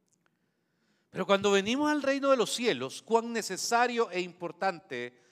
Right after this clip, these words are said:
estimados, es ubicar que estas tres cualidades deberían de ser una máxima en cada uno de nosotros.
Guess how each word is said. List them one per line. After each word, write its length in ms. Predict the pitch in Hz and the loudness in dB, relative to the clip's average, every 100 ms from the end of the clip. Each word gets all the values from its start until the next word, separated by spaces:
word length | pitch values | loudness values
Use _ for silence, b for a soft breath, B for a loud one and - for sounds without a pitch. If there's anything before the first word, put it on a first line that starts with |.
| b b b b _ | b b b b _
estimados, 680 | - 147 160 156 151 156 151 | -14 -14 -10 -4 -2 -2 -6
es 180 | - 151 | -10 -10
ubicar 640 | 185 165 147 160 160 165 170 B B B | -8 -10 -6 -2 -2 -4 -12 B B B
que 120 | - | -8
estas 400 | 170 - 170 - | -8 -8 -12 -12
tres 220 | - 190 185 | -10 -10 -10
cualidades 760 | - 165 147 139 156 151 151 | -6 -6 -6 -4 -2 -2 -4
deberían 600 | 135 123 127 151 165 156 | -8 -8 -10 -10 -12 -12
de 120 | 135 | -14
ser 400 | 127 - 139 131 B B B | -16 -10 -10 -10 B B B
una 300 | - 160 156 | -12 -10 -10
máxima 960 | 131 139 147 147 147 - 165 156 151 151 | -12 -10 -8 -8 -10 -14 -14 -8 -8 -8
en 140 | - 131 | -16 -12
cada 260 | 147 135 | -8 -6
uno 180 | 135 135 | -6 -8
de 60 | 131 | -12
nosotros. 760 | 127 - 113 _ - - - | -12 -16 -20 _ -20 -20 -20